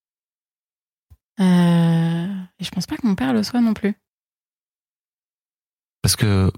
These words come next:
Speaker 2: pour moi, derrière cet aspect, il n'y a pas de petite économie, il y a aussi un esprit, euh, de gagne petit.
Speaker 1: Peut-être. Hmm.
Speaker 2: En fait, qui est limité, qui est limitant, qui te cadre dans un truc de, bah, en fait, euh, euh,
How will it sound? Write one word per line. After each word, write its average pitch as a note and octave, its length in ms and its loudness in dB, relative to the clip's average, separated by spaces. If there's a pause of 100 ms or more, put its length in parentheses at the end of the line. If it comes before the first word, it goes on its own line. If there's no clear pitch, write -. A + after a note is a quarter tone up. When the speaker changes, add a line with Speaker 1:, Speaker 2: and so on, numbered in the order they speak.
Speaker 2:
pour - 140 0
moi, A#2+ 140 2
derrière F#2 380 2
cet - 260 0
aspect, F#2 240 0
il F#2 60 2
n'y E2 60 2
a D#2+ 40 -2
pas G#2+ 140 0
de - 60 -8
petite - 300 -2
économie, F#2+ 640 2
il A#2+ 120 0
y F#2 60 2
a D#2 140 0
aussi A2+ 540 2
un G#2+ 160 2
esprit, A2 520 0 (680)
euh, E2+ 300 4 (380)
de G#2 100 4
gagne A2+ 240 4
petit. - 380 0 (1080)
Speaker 1:
Peut-être. - 460 -4 (460)
Hmm. F#3 160 -4
Speaker 2:
En - 80 0
fait, - 160 0
qui - 140 0
est F#2 120 4
limité, B2 680 2
qui - 100 0
est G2+ 40 2
limitant, A#2+ 600 2
qui - 160 -2
te G2 120 0
cadre A2 480 0
dans G2+ 220 2
un G2 60 0
truc C3+ 240 0
de, G2 340 4
bah, F2 100 2
en F#2 60 2
fait, - 280 -2
euh, G2 320 2 (760)
euh, - 220 0